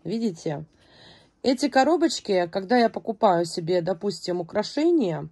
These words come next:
в основном из золота, и очень много украшений у меня,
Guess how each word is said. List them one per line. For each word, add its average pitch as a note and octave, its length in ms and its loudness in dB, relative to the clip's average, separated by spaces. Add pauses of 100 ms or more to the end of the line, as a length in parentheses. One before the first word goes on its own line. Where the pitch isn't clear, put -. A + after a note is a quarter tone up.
(100)
в D#3+ 60 -10
основном F#3 540 -2
из F3 160 -6
золота, D3+ 640 -2 (640)
и F#3 400 0
очень G3 360 -2
много G3 300 -2
украшений F3+ 640 -2
у - 20 0
меня, E3+ 480 0